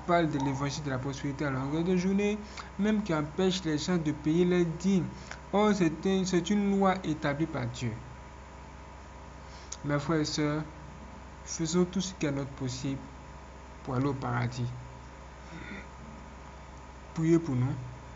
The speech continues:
Et moi aussi, je prie pour vous tout au long de cette semaine et même des jours à venir. Et Dieu lui-même nous donnera la force de toujours rester sur le bon chemin.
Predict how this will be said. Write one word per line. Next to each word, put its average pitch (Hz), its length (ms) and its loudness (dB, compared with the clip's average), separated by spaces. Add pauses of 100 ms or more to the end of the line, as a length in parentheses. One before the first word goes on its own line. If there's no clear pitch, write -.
(1000)
Et 147 80 0
moi 151 180 2
aussi, 147 160 -2
je 135 80 -2
prie 165 240 2
pour 180 200 -2
vous 123 160 -4 (260)
tout 233 240 2
au 156 40 4
long 143 160 2
de 131 100 -2
cette 135 180 -6
semaine 127 300 0 (140)
et 147 60 0
même 143 180 0
des 123 140 0
jours 123 140 2
à 120 40 2
venir. 127 300 0 (1200)
Et 151 240 6 (180)
Dieu 208 180 4
lui-même 175 480 6
nous 160 100 2
donnera 139 320 0
la 123 140 2
force - 680 -8 (680)
de 139 80 -4
toujours 190 360 2
rester 127 240 -2
sur 127 120 -6
le 123 80 0
bon 120 160 -4
chemin. 113 320 -4